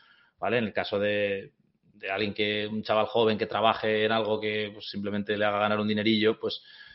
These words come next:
se centra en las amistades, en las salidas, en, o sea, no piensa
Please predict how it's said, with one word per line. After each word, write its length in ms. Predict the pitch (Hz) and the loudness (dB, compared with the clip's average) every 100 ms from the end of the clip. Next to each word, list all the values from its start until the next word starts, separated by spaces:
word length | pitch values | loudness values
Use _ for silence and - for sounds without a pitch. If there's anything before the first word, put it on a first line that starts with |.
| - _ | -20 _
se 180 | - 101 | -6 -2
centra 480 | 104 104 113 110 | 0 4 6 6
en 80 | 107 | 4
las 120 | 101 | 0
amistades, 520 | 104 104 - 156 139 120 | -2 0 6 8 6 2
en 80 | |
las 120 | 110 98 | -2 -2
salidas, 560 | 107 151 135 131 127 | 0 4 6 6 4
en, 360 | 110 107 107 110 - | 0 -2 -6 -10 -10
o 40 | |
sea, 220 | - 107 - | -4 -4 -4
no 560 | 117 117 113 117 135 135 | -8 -6 -8 -2 -4 -2
piensa 600 | 139 135 131 - 120 110 | 2 2 2 2 2 2